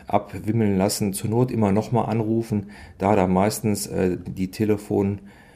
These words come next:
ähm, Anlagen das immer durchschalten. Äh, kann es sein, wenn man mit der ersten nicht zurechtgekommen ist, dass man das zweite, beim zweiten Telefonat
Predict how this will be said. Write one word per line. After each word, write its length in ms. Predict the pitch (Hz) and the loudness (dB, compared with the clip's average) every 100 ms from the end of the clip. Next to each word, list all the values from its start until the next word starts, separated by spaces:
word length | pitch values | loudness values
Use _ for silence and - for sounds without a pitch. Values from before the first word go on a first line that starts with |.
| - - | -18 -2
ähm, 520 | 95 90 92 87 - | 2 4 4 2 -4
Anlagen 480 | - 95 92 92 104 | -6 -2 2 2 2
das 160 | 101 95 | 0 0
immer 220 | 104 95 | 2 2
durchschalten. 720 | 92 95 101 95 95 98 92 | 2 0 0 0 0 0 -6
Äh, 160 | 90 85 | -4 -4
kann 180 | - 113 | 0 0
es 140 | - | 2
sein, 220 | 92 101 | 0 2
wenn 100 | 98 | 0
man 160 | 101 95 | 2 0
mit 100 | 92 | 0
der 120 | - | -2
ersten 240 | - - | -2 0
nicht 200 | 104 - | -2 0
zurechtgekommen 640 | - - - - - 175 92 | -2 -2 -2 -6 -2 -2 -2
ist, 100 | - | -2
dass 120 | 92 | -2
man 220 | 98 92 - | 0 0 0
das 200 | 90 - | -4 -2
zweite, 320 | 95 98 95 | -2 0 0
beim 140 | - | -2
zweiten 300 | - 101 101 | 0 0 0
Telefonat 540 | 98 98 98 95 95 | -4 -2 0 2 2